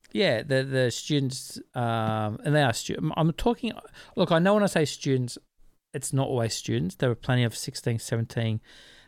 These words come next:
um, eighteen, uh, seventeen-year-olds, et cetera, which are working, uh, f-, full-time and working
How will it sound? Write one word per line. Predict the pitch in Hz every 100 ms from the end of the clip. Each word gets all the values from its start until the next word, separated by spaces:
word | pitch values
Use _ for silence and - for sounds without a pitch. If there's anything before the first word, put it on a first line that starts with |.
| -
um, | 120 113 113
eighteen, | 120 113 127
uh, | 127
seventeen-year-olds, | - 117 117 117 113 107 110 110 139
et | -
cetera, | 117 -
which | 117 -
are | 120
working, | 107 113 113 - 117 113 - - - _ -
uh, | 113 107 104 107 110 110
f-, | 120 - - -
full-time | - 143 135 - 117 117 165 262 - - - - - _ _ _ 127
and | 117
working | 110 110 - 110 104